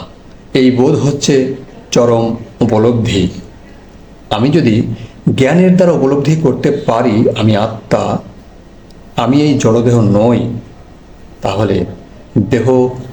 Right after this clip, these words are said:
ধর্মবশত কাম, ক্রোধ, লোভ, মোহ এগুলো সংযত হয়ে যাবে। আমার দেহের কামনা বাসনা মেটানোর থেকে বেশি প্রয়োজন আমার আত্মার কামনা বাসনা মেটানো।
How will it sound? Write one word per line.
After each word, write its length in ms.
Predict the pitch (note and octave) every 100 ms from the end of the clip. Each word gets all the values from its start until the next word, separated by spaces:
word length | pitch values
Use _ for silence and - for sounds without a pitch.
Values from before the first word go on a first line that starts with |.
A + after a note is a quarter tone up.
| -
ধর্মবশত 840 | A2 G#2 D3 E3 D#3+ C3 - - G2+ - - - - -
কাম, 380 | B2 A#2+ B2+ A#2+
ক্রোধ, 560 | - B2 A#2 A#2 A2+ -
লোভ, 720 | A2 G2+ A2 A2+ A2+ A2 -
মোহ 500 | A#2 A2 A#2 A#2 A2 A2 - -
এগুলো 540 | B2+ G#2+ A2 G#2 G2+ - - -
সংযত 480 | - - A#2+ C#3+ E3
হয়ে 240 | - F#2+ F2+
যাবে। 260 | F2 - - - - - - - - G#3+ - - - - - - - - - - -
আমার 300 | B2+ D#3+ D#3+
দেহের 340 | C#3+ D3 E3
কামনা 300 | D#3+ C3 C#3+
বাসনা 320 | C#3 C#3+ D#3+ D3+
মেটানোর 460 | B2 B2 B2+ D#3
থেকে 440 | - D#3 - G2+ B2 - - - - -
বেশি 440 | G#2+ G#2 A#2 G3 F#3
প্রয়োজন 540 | C#3 A2+ G#2 G#2 G#2 -
আমার 240 | - G#2 G2
আত্মার 520 | A2 - - B2 A#2
কামনা 380 | A#2 G#2 G#2+ G2+
বাসনা 380 | G#2 G#2 G#2 G#2+ - - - -
মেটানো। 400 | G2+ G#2 A2 G2